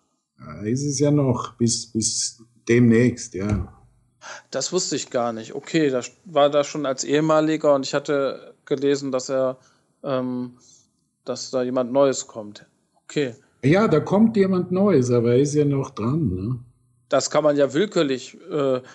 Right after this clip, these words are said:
Speaker 2: machen. Da müsste ja nur aus irgendeinem anderen Land irgendein Hacker sein, der mit der dortigen Regierung nichts zu tun hat. Oder
Speaker 1: Ja.
Speaker 2: die Frage ist, was ist denn überhaupt ein Cyberangriff? Ähm, ich meine, es gibt ja auch teilweise E-Mail-Aktionen, wo, was weiß ich,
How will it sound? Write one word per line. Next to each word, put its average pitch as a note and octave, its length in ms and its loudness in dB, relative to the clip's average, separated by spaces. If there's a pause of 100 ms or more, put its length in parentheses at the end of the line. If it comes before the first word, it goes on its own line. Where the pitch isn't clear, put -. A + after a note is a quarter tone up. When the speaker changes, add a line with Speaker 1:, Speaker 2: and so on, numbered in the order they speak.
(140)
Speaker 2:
machen. C#3 280 0
Da C3+ 60 2
müsste D#3+ 320 -2
ja D3 80 4
nur E3+ 240 2
aus - 160 -6
irgendeinem E3 640 0
anderen C#3+ 340 0
Land C#3 240 0
irgendein E3+ 500 0
Hacker C#3 300 0
sein, E3+ 240 -2
der D#3 80 0
mit D3 160 -4
der C#3 80 2
dortigen D3 380 -2
Regierung C#3+ 360 -4
nichts F3 240 -6
zu D3+ 100 -6
tun F#3+ 420 -2
hat. D#3 240 -8 (580)
Oder D3 320 4
Speaker 1:
Ja. - 140 -10
Speaker 2:
die D#3 120 -2
Frage E3 360 2
ist, - 160 -2
was C3+ 140 -2
ist - 300 -4
denn E3 120 0
überhaupt C3 420 -2
ein C3 160 -8 (240)
Cyberangriff? B2 1160 -2 (120)
Ähm, C3+ 600 0 (420)
ich - 160 -2
meine, D#3 320 0
es - 140 -8
gibt F#3+ 200 0
ja F3 60 2
auch D3 140 -2
teilweise D3 480 2
E-Mail-Aktionen, C#3 1120 -2
wo, C3+ 340 0
was D3+ 200 2
weiß D3+ 100 0
ich, - 240 -6